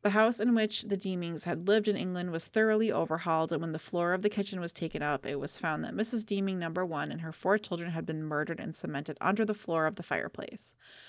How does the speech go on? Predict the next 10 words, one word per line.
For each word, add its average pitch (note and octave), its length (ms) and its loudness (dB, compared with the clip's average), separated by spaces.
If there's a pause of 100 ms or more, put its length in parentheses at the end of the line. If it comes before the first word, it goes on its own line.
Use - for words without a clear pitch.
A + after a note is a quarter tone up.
(360)
A G3+ 80 2
full A3+ 180 4
investigation G#3+ 680 2
disclosed E3 440 -6
how D#3 160 2
the D#3 120 0
murders D3+ 360 0
had - 120 -6
taken - 280 -8
place. - 540 -6